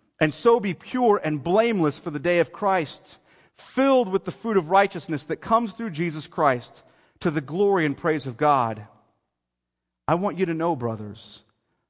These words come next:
that what has happened to me has really served to advance the gospel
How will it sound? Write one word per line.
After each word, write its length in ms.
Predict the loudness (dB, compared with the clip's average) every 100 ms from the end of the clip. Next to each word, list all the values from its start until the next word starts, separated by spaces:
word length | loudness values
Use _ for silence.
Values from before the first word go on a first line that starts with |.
| -8
that 80 | -4
what 100 | -4
has 100 | -2
happened 400 | -2 -2 -2 -6
to 100 | -6
me 400 | -8 -10 -14 -18 _ _ _ _ _
has 120 | -4 -4
really 360 | -4 -4 -4
served 400 | -4 -6 -4 -6
to 120 | -6
advance 380 | -8 -4 -6 -6
the 80 | -10
gospel 680 | -6 -4 -6 -12 -14 -14 -16